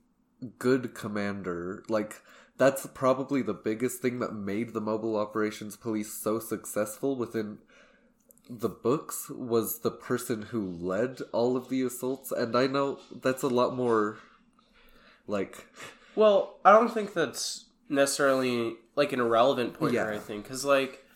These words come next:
Speaker 2: you do have the fact that, maybe I'm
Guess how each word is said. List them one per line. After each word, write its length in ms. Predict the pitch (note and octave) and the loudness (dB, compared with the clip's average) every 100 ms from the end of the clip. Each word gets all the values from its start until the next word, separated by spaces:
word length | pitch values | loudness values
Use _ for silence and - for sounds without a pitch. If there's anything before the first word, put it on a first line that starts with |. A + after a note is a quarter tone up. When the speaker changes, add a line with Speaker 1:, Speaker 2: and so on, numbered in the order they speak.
| _ _ - - | _ _ -20 -10
Speaker 2:
you 100 | C#3+ | 0
do 140 | F#3 | 6
have 160 | A3 D#3+ | 6 4
the 80 | D3+ | -2
fact 480 | - C#3+ C3+ - | 4 6 6 2
that, 480 | C#3 B2+ A#2+ - - _ _ _ | 2 2 2 -6 -18 _ _ _
maybe 580 | C#3+ C3+ C#3 C#3+ D#3 C#3+ | -2 2 4 2 2 2
I'm 320 | B2 A#2 G#2+ | 2 0 -2